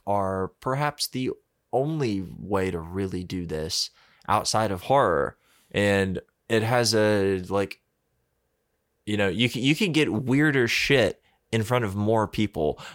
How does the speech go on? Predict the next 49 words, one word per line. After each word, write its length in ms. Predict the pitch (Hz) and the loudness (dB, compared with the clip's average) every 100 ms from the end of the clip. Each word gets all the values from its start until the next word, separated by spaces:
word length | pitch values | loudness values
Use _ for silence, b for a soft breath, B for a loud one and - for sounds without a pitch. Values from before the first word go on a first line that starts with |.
| B | B
by 140 | 110 | 2
literally 560 | 110 147 170 117 101 98 | 2 2 2 2 2 0
just 240 | 95 92 | 0 0
writing 300 | 110 107 98 | 0 0 0
a 40 | 87 | -2
Hallmark 460 | 95 104 92 92 | 2 2 2 -2
movie 440 | 95 87 80 73 - | -2 -4 -2 -4 -4
and 280 | 95 87 87 | -4 -4 -4
ca-, 360 | - 104 98 104 | -2 -2 -2 -4
and 180 | 113 101 | -6 -4
casting, 680 | - 107 104 - 98 95 92 | -2 -2 -2 -2 -2 -2 0
uh, 400 | 90 82 80 78 | 0 0 -2 -2
um, 500 | 90 87 85 76 78 - B B B B B B - | -2 0 -2 -4 -8 -12 B B B B B B -4
uh, 140 | 92 | -2
what's 220 | 85 92 | 0 -2
her 80 | 95 | 0
name 140 | 85 | -2
from 160 | 78 80 | -2 -6
Full 200 | - 85 | -2 -2
House? 440 | 80 82 69 - - | -2 -4 -4 -4 -6
She 160 | - | -8
does 140 | - 87 | -6 -8
a 60 | 80 | -8
lot 160 | 82 | -10
of 80 | 82 | -12
those 220 | - - - | -14 -12 -12
movies. 360 | - - - - _ _ _ _ _ - | -14 -20 -20 -20 _ _ _ _ _ -4
Or, 400 | 95 92 90 87 | 0 2 2 2
uh, 260 | 85 85 82 B B | 2 2 0 B B
yeah, 120 | 120 | 4
by 180 | 110 131 | 6 6
adapting, 760 | 123 123 139 139 - 131 123 113 | 6 4 4 4 2 -2 -2 -2
you 120 | 117 | 0
know, 180 | 107 98 | 2 2
a 80 | 101 | 0
story 440 | - 127 123 120 | 0 2 2 2
from 280 | 110 104 95 | 2 0 2
Marilyn 520 | 98 110 123 117 113 | 2 4 2 0 -2
Baxter 500 | 92 98 104 - 107 101 | -2 -2 -4 -6 -4 -2
Burney 600 | 98 98 87 65 62 57 | -2 -4 -6 -10 -12 -10
or 180 | 67 73 | -10 -8
whatever 600 | 80 90 87 82 73 95 | -8 -8 -6 -6 -8 -10
<laughs> 600 | - 117 104 - 113 - | -12 -10 -8 -8 -8 -4
the 280 | 117 98 107 | -4 0 2
Hallmark 440 | 107 104 104 - | 4 2 0 0
lady's 320 | 104 98 95 | 0 0 -2
name 260 | 95 95 95 | -4 -4 -2
is. 280 | 92 78 - | -4 -6 -4
Like, 420 | 107 101 104 - | 2 4 2 -2